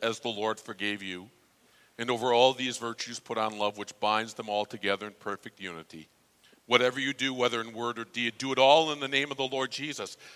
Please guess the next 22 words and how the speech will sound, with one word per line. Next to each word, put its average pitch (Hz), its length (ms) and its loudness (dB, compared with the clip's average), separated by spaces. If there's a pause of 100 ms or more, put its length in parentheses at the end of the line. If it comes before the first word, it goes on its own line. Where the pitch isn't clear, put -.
(140)
giving 135 220 0
thanks 127 360 0
to - 80 -12
God 110 280 4
the 117 60 -6
Father 107 460 -2
through 101 260 -16
him." 98 240 -12 (880)
In 147 120 -4
First 156 300 -4
Corinthians, 127 500 -6 (240)
Paul 135 160 4
summarizes 120 600 2
it 107 100 -14
by 113 120 -4
saying, 117 340 2 (220)
"Whatever 156 340 6
you 131 120 -2
do, 123 200 -4
do 135 180 -6
it 123 80 -2
all 127 340 4